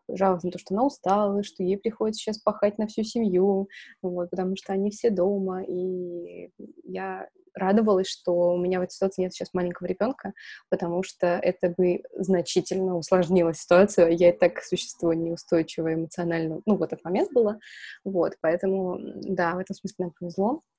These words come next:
Но, тем не менее, у нас, э, произошло другое пополнение в семье. <laughs> За этот карантин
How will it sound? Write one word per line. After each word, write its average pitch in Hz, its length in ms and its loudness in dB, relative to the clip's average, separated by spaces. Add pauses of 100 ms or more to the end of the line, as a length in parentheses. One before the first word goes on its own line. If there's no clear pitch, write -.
(140)
Но, 277 160 10
тем 294 160 8
не 285 80 8
менее, 294 260 8
у 247 40 4
нас, 226 340 0
э, 214 200 8
произошло 220 400 4
другое 214 260 10
пополнение 190 540 4
в 180 40 -16
семье. 202 440 2 (460)
<laughs> 214 340 -2
За 220 180 0
этот 220 320 2
карантин 208 600 0